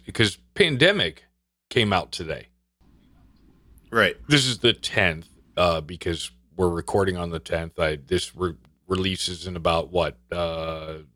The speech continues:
Speaker 1: six days, seven days?
Speaker 2: No, this is the fifteenth.
Speaker 1: Oh, this is the fifteenth, right. Episode ten of Pandemic. This is the fifteenth. Thank you.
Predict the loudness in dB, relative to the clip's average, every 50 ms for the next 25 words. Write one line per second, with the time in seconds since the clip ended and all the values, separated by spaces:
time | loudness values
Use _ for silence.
0 | _ _ _ -8 -6 -4 -4 -4 -6 -6 -4 -2 -2 0 0 -2 -2 -4 -6 -6
1 | -6 -8 -6 -4 -2 -2 -2 -4 -6 _ _ _ _ _ _ _ _ _ _ _
2 | -6 -2 0 2 2 4 2 2 4 4 4 4 4 4 2 0 0 0 0 0
3 | 0 -2 0 2 2 4 2 2 -2 -8 -16 _ _ -20 -20 _ _ _ _ _
4 | _ _ _ _ _ _ _ _ _ _ _ _ _ _ _ _ _ _ _ 4
5 | 6 6 6 6 4 2 0 0 0 -2 -4 -6 -4 -4 -4 -4 -6 -14 -14 -14
6 | -6 0 2 2 2 2 0 _ _ _ _ _ 2 2 2 2 0 0 4 4
7 | 4 4 2 -4 -6 0 0 2 4 4 2 0 -2 -4 -4 -2 0 0 2 2
8 | 2 2 2 0 -4 -6 -6 -6 -4 -4 -4 -4 -8 -12 -14 -16 _ -14 -16 -14
9 | -16 -20 -20 -18 -16 -16 -16 -14 -16 -18